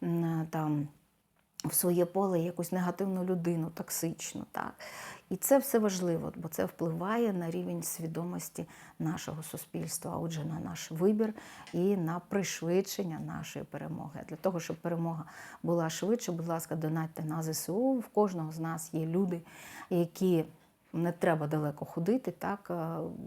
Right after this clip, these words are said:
ось просто допомогти конкретній людині, конкретному підрозділу. Будь ласка, робіть це, робіть це, хай це буде ваша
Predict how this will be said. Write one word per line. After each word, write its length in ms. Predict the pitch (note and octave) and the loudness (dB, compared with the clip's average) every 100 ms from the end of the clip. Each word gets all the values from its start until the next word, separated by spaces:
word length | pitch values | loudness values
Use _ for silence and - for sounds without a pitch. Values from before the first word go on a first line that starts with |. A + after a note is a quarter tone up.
| - | -6
ось 240 | - D#3 | 0 0
просто 460 | D3 - D#3+ E3+ D#3 | 0 -2 -2 0 -2
допомогти 560 | E3 D#3+ D#3 D#3 - D#3 | -4 -2 -2 -4 -4 -6
конкретній 520 | D3+ D3 D#3 D#3 D3+ | -6 -6 -6 -4 -6
людині, 380 | D#3 E3+ A3+ G#3 | -2 2 2 2
конкретному 540 | D#3 D3+ D#3+ D3+ D3+ | -4 -4 -4 -4 -6
підрозділу. 640 | D#3+ D#3+ F#3 A#3 G3+ F#3+ F#3+ - - - - | -4 0 2 4 2 -2 -6 -12 -16 -16 -12
Будь 120 | E3+ E3+ | 0 4
ласка, 320 | F3 E3+ D#3 | 4 2 2
робіть 460 | E3+ F3 A3 B3 | 2 8 6 6
це, 540 | - A#3+ A3+ A3 G3+ F3+ | 2 2 4 4 2 0
робіть 300 | E3+ F3 G#3+ _ | 0 0 -2 _
це, 180 | - E3+ | -4 -4
хай 300 | - F#3 F3+ | 2 2 2
це 140 | - | 0
буде 240 | E3 E3+ | 0 0
ваша 340 | E3 F3 E3+ | 0 -2 -4